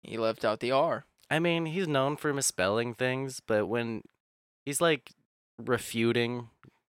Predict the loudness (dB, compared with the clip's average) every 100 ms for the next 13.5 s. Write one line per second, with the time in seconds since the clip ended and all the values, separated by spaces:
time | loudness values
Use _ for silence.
0 | _ _ -2 2 4 2 0 0 0 0
1 | 0 0 0 -2 -2 -2 -2 -4 _ _
2 | -8 -4 -2 -4 -2 -2 -2 -2 -2 -2
3 | -2 -4 -2 -2 0 0 -4 -6 -4 -6
4 | -12 _ -6 -4 -6 _ _ _ _ _
5 | -6 -4 0 0 0 -4 -6 -8 -14 _
6 | _ _ _ -2 -2 0 -2 4 6 6
7 | 4 0 0 0 0 2 0 2 4 2
8 | 4 2 2 -2 -6 0 2 4 2 -2
9 | _ _ _ _ _ -2 -2 -2 -8 _
10 | _ _ _ -2 2 2 4 2 4 6
11 | 6 6 2 -2 0 0 0 -2 -2 2
12 | 4 2 0 0 2 2 -4 -4 -2 -2
13 | -4 -8 -10 -10 -12